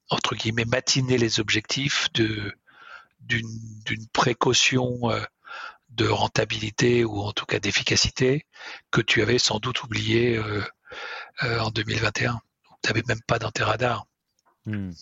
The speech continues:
Speaker 2: Ouais, une
Speaker 1: Euh,
Speaker 2: nouvelle définition de la perf, en fait, qui a, a,
Speaker 1: c'est,
Speaker 2: a, ajusté avec le, le
Speaker 1: ce
Speaker 2: moment de
Speaker 1: qui est
Speaker 2: conduite.
Speaker 1: important de voir, et je pense que c'est une des faiblesses potentiellement de l'écosystème tech, c'est européen notamment,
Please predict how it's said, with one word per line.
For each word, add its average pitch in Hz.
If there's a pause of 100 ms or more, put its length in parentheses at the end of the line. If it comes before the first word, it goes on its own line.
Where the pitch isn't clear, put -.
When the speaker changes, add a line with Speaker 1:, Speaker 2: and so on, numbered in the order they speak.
(100)
Speaker 2:
Ouais, 117
une 101
Speaker 1:
Euh, 117
Speaker 2:
nouvelle 123
définition 113
de 104
la 101
perf, 127
en 95
fait, -
qui -
a, 95
a, 98
Speaker 1:
c'est, -
Speaker 2:
a, 110
ajusté 113
avec 107
le, 107
le 95
Speaker 1:
ce 104
Speaker 2:
moment 107
de 107
Speaker 1:
qui -
est -
Speaker 2:
conduite. 123
Speaker 1:
important 156
de 143
voir, 151
et 131
je -
pense 139
que 131
c'est 113
une 113
des 117
faiblesses 120
potentiellement 117
de 107
l'écosystème 117
tech, 147
c'est 110 (260)
européen 113
notamment, 123